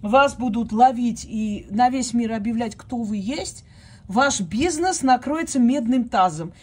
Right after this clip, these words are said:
Ещё одна пошла в утиль, ещё одна сиганула с этого, с обрыва. Мгм, поздравляю тебя.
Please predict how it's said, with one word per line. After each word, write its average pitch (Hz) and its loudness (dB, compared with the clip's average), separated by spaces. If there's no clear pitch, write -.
Ещё 320 2
одна 254 4
пошла 240 2
в 240 -4
утиль, 220 -4
ещё 240 0
одна 196 -2
сиганула 202 -6
с 214 -16
этого, 185 -4
с 180 -4
обрыва. 208 -2
Мгм, 247 0
поздравляю 277 2
тебя. 160 -8